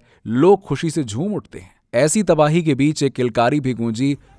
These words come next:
मलबे में दबी एक गर्भवती ने मरने से पहले ही एक बच्ची को जन्म दे दिया। राहत कर्मी इसकी मां को तो नहीं बचा पाए, लेकिन तत्काल उसे अस्पताल में ले जाया गया, जहां डॉक्टरों ने उस नन्ही सी जान को बचा लिया।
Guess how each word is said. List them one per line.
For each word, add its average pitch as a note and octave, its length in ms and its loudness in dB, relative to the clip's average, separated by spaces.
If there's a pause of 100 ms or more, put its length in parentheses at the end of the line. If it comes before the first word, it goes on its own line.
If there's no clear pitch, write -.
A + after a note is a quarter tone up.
मलबे F3+ 360 4
में G3+ 140 2
दबी E3+ 220 2
एक D3+ 220 -4
गर्भवती C#3 440 0
ने C3 120 -2
मरने A#2+ 320 -2
से A#2+ 140 -8
पहले A#2 320 -4
ही C3+ 240 -4 (240)
एक G2 180 -10
बच्ची A#2+ 340 -4
को A2+ 160 -4
जन्म G#2+ 280 -6
दे F#2+ 180 -12
दिया। - 280 -18 (600)
राहत E3+ 360 2
कर्मी G3+ 300 4
इसकी G3+ 300 -2
मां D#3 320 0
को B3+ 160 2
तो A3+ 140 2
नहीं F3 200 0
बचा C3+ 300 -2
पाए, B2+ 260 0
लेकिन B2+ 300 -4
तत्काल D3+ 580 -2 (260)
उसे B2+ 220 -2
अस्पताल C3 480 -2
में B2+ 100 -4
ले A#2 120 -2
जाया A#2+ 220 2
गया, C3 180 -2
जहां A#2+ 320 -6
डॉक्टरों A#2 380 -2
ने B2 80 -4
उस A#2 240 -10
नन्ही B2 340 -4
सी A#2+ 180 -6
जान A2 220 -4
को G#2+ 120 -8
बचा G2+ 300 -6
लिया। B2 320 0